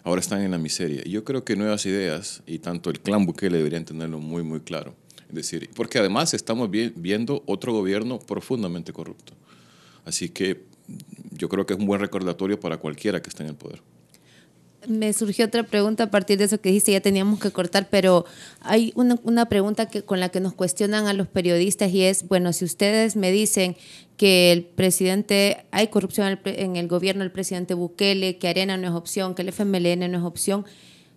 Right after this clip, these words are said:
Speaker 2: ¿qué opción le ofrecemos nosotros los periodistas a la gente? ¿O qué le podemos decir? ¿Qué tipo de esperanza darle en la clase política?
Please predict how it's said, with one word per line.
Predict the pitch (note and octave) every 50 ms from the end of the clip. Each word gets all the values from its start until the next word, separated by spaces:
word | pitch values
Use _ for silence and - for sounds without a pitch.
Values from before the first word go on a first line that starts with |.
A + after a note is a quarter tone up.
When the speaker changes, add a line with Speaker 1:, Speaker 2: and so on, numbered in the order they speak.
| _ _ _ _ _ _ _ _ -
Speaker 2:
¿qué | - G3+ G#3 G#3 G#3+
opción | G#3+ G#3+ - - - G#3+ G#3 G3+ G3+ G3+
le | G3
ofrecemos | F#3+ G3 - F#3 F#3 F3+ E3+ - - G3 G3+ G3+ G3 F#3+ F3
nosotros | F3+ E3+ E3 F3+ - F#3+ F3
los | F3+ F3
periodistas | - G3 F3+ F3+ F3 F3 - - F3
a | F3
la | E3+ E3+
gente? | E3 F3+ B3+ D#4 E4+ D#4+ - G3+
¿O | F#3 E3+ E3
qué | - G3
le | F#3+ G3+
podemos | G3 - G3+ G3 G3 G3 F#3
decir? | F3 F3+ E3 - A3+ A3 G3+ F#3+ F3 D#3+ - - - - - - A#2+ - - -
¿Qué | A3+ G#3+
tipo | G#3 - A3+ A#3 - A3
de | A3
esperanza | G#3+ G3+ - G3+ F#3 G3 G#3+ A3+ G#3+ G#3+
darle | G3 G3 G3+ G#3+
en | G3+
la | G3 F#3
clase | F#3 G3+ G3 F#3 - G3
política? | F3+ - F#3+ G#3 C4+ C#4 - F3 - - F3+